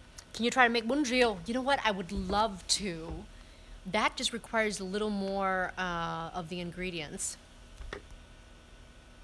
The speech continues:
And, uh, Denise, here, uh, here, there are some, um, recipes where you really don't need to measure, and one of 'em is that pasta dish that I, um, posted in my,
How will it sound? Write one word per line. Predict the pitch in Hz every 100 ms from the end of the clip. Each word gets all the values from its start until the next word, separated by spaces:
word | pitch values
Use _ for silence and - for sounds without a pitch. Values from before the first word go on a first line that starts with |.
| - - - - - - - - - - -
And, | 233 240 247 262
uh, | 254 226
Denise, | 220 247 370 180 - -
here, | - - 294 403 392
uh, | 214
here, | 175 247 220
there | 226 320
are | 330 247
some, | - 254 277 330 349 -
um, | 202 190 185 185 180 - - - - - - -
recipes | 208 262 262 - 240 190
where | 202
you | 202 208
really | 208 233 220
don't | 220
need | 214 196
to | 196
measure, | 208 220 185
and | 170 185 185
one | 208 285
of | 196
'em | 170
is | 165 170
that | - 160 -
pasta | - 233 247 - 180 156 -
dish | 170 165 -
that | - 160
I, | 151 151 -
um, | 165 160 151
posted | 190 165 -
in | 165
my, | 165 165